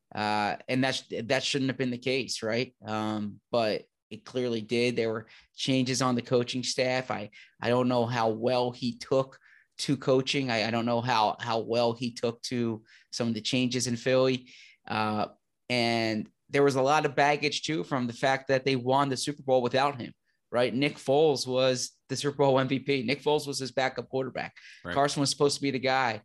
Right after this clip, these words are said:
Speaker 1: and it was Nick Foles. Um, and then the next year, Carson gets hurt again. Season's not looking good.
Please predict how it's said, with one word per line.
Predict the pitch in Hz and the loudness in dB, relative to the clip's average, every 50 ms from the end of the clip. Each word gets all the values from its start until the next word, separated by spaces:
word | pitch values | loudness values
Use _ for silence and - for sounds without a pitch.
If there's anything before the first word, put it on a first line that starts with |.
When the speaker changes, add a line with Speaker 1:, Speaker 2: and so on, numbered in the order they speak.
| _ _ _ _ _ - | _ _ _ _ _ -6
Speaker 1:
and | 120 123 | -4 -2
it | 123 | -2
was | 120 117 | -2 -2
Nick | 131 131 131 - | -2 -4 -4 -2
Foles. | - 135 127 110 - - - - - _ _ _ _ _ - | 2 2 2 2 0 -4 -8 -12 -12 _ _ _ _ _ -4
Um, | 107 110 110 110 107 104 - - | 0 2 2 2 2 0 -2 0
and | 120 127 | 0 2
then | 127 127 | 2 2
the | 127 | 2
next | 127 143 147 143 - - | 2 2 2 0 0 -2
year, | 147 147 139 | 0 0 0
Carson | 147 147 139 135 - 139 | 0 0 0 0 0 -2
gets | 131 135 127 - | -2 -2 -2 -2
hurt | 143 135 131 | -2 -2 -2
again. | 120 127 131 143 147 135 120 110 - _ _ _ _ _ | -2 -2 0 0 0 0 -2 -4 -10 _ _ _ _ _
Season's | - - - 139 139 131 139 127 120 | -6 -2 0 0 2 2 0 0 0
not | 135 131 127 123 | -2 -2 -2 -4
looking | 127 - 131 123 | -4 -4 -4 -2
good. | 113 127 135 135 135 127 117 120 | 0 2 4 4 4 4 2 0